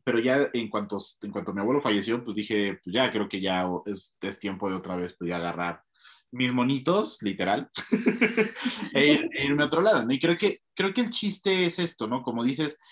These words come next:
empezar a hacerte cargo no solo a nivel económico, sino empezar a ver que vas a tener más responsabilidades, vas a tener que hacer cosas, y cómo, obviamente el podcast es de pareja, pero ¿esto cómo te ayuda?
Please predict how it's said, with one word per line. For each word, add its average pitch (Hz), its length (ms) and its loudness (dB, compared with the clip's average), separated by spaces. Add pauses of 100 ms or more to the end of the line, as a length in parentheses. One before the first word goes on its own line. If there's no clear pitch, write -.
(240)
empezar 151 480 0
a 214 60 6
hacerte 185 400 -2
cargo 151 260 0
no 156 100 -2
solo 170 200 -2
a 170 40 2
nivel 123 260 0
económico, 113 580 -4
sino 98 180 -8
empezar 101 380 -4
a 151 60 2
ver 135 220 0
que 117 140 0
vas 170 180 0
a 170 80 -6
tener 143 200 -2
más 135 200 0
responsabilidades, 92 1000 -4 (480)
vas 143 220 0
a 190 100 -2
tener 139 280 -2
que 135 80 -2
hacer 127 260 -2
cosas, 98 380 -4 (320)
y 143 160 -8
cómo, 220 540 0 (140)
obviamente 151 480 2
el 131 100 -6
podcast 123 360 -2
es 117 80 -2
de 117 80 -2
pareja, 117 460 -2
pero 117 160 2
¿esto 160 220 -2
cómo 165 240 0
te 165 80 2
ayuda? 131 380 2